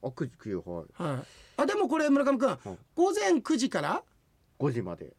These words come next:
Speaker 2: 五時まで？
Speaker 1: 十七
Speaker 2: 足したら十四か。
Speaker 1: はい。
Speaker 2: 十四だから、まあ、
Speaker 1: あ、十四。
Speaker 2: うん。
Speaker 1: はい。
Speaker 2: はい。
Speaker 1: うん。
Speaker 2: うん。
Speaker 1: 一袋十個。エネルギー三百十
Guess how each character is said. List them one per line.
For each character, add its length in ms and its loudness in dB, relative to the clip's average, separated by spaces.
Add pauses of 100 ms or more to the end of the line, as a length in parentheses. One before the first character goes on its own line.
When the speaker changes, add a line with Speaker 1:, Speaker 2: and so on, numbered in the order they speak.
(120)
Speaker 2:
五 140 2
時 120 2
ま 120 2
で？ 260 0
Speaker 1:
十 160 2
七 160 4
Speaker 2:
足 120 2
し 40 -4
た 120 -2
ら 140 2
十 240 -2
四 200 -2
か。 140 -12
Speaker 1:
は 280 -8
い。 80 -20
Speaker 2:
十 180 -2
四 140 0
だ 100 0
か 60 -6
ら、 80 -4
ま 100 -4
あ、 20 -4
Speaker 1:
あ、 40 -2
十 60 -2
四。 40 -4
Speaker 2:
う 40 -6
ん。 40 -8
Speaker 1:
は 60 -8
い。 60 -2
Speaker 2:
は 500 -6
い。 120 -12 (1800)
Speaker 1:
う 60 -16
ん。 380 -10
Speaker 2:
う 80 -4
ん。 60 0
Speaker 1:
一 100 -2
袋 220 -8
十 100 -10
個。 180 -18 (120)
エ 100 -4
ネ 60 2
ル 80 2
ギ 80 -2
ー 20 -2
三 220 -2
百 240 -2
十 320 -8